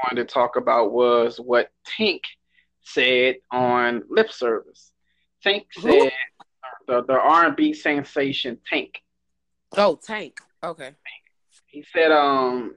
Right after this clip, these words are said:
Speaker 1: he refused to back down for what he said about his man on man oral sex, um, uh, question that,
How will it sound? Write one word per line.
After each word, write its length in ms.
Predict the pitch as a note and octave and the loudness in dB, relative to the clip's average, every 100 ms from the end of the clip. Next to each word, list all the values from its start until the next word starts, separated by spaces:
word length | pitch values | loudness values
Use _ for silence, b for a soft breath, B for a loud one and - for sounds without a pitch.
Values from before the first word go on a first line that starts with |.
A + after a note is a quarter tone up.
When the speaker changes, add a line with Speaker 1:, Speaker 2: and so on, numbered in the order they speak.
| _ | _
Speaker 1:
he 140 | - D3+ | -14 -8
refused 440 | C#3 C#3 E3+ F3 | -8 -6 -4 -2
to 100 | D#3+ | -2
back 320 | C3 C#3+ D3+ D3+ | 0 2 0 -2
down 420 | C#3+ C#3 C#3 C3+ | -2 0 -2 -4
for 160 | C3 | -10
what 140 | B2 C3 | -8 -8
he 140 | C3 | -10
said 400 | B2+ - C3+ B2+ | -14 -6 -2 0
about 380 | B2 B2 A#2+ A#2 | 0 0 0 0
his 160 | B2 A#2 A#2+ | -6 -14 -6
man 200 | B2 B2+ | -4 -4
on 80 | B2 A#2+ | -6 -10
man 160 | A#2+ A#2+ A#2+ - B2+ | -14 -14 -14 -10 -6
oral 420 | B2+ A#2+ A#2 A2+ _ _ _ _ | -4 -2 -4 -6 _ _ _ _
sex, 460 | - F3 - - _ _ _ _ _ _ - | -4 -2 -4 -16 _ _ _ _ _ _ -12
um, 460 | B2 A#2+ A#2 F#2+ - _ _ _ _ _ - | -8 -6 -8 -10 -16 _ _ _ _ _ -8
uh, 180 | B2+ A#2+ | -4 -4
question 440 | - C3+ - C3+ B2+ | -2 -2 -2 -6 -4
that, 200 | B2 | -6